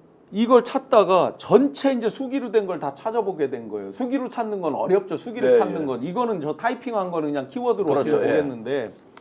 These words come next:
Speaker 1: 하다 보니까 제가 깜짝 놀란 거예요. 저도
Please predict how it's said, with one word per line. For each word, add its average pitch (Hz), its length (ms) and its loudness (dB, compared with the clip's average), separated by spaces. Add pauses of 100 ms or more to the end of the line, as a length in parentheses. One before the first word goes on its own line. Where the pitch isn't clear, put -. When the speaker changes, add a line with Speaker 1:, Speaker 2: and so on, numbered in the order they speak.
(120)
Speaker 1:
하다 214 220 0
보니까 147 340 -4
제가 120 200 -6
깜짝 196 380 -8
놀란 120 300 -8
거예요. 90 240 -16 (640)
저도 202 320 2